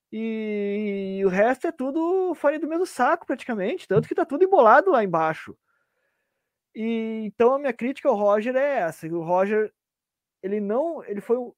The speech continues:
um técnico meio corajoso, e, meio corajoso não, meio covarde e teimoso até certa hora.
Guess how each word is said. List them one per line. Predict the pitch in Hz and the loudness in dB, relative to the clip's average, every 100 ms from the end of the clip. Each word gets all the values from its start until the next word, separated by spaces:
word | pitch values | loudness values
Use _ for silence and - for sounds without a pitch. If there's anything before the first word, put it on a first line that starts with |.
| _ _ | _ _
um | 214 208 | -14 -10
técnico | - 208 202 196 | -2 0 0 -6
meio | 185 175 175 | -4 -2 -2
corajoso, | - 202 208 170 185 247 254 220 _ | -2 0 2 2 4 4 2 -8 _
e, | 196 | -4
meio | 170 160 | -2 -2
corajoso | 160 151 160 180 | -2 -2 -2 -2
não, | 139 127 _ _ | -4 -8 _ _
meio | 151 160 180 170 | -4 2 4 4
covarde | - 196 180 170 214 254 233 269 277 - | 4 4 6 4 6 6 4 -4 -8 -10
e | 220 | -8
teimoso | - 262 285 269 311 294 170 | 2 2 4 4 6 4 2
até | 160 175 | -4 -4
certa | 160 185 170 165 | -6 -6 -6 -4
hora. | 147 135 120 | -4 -4 -8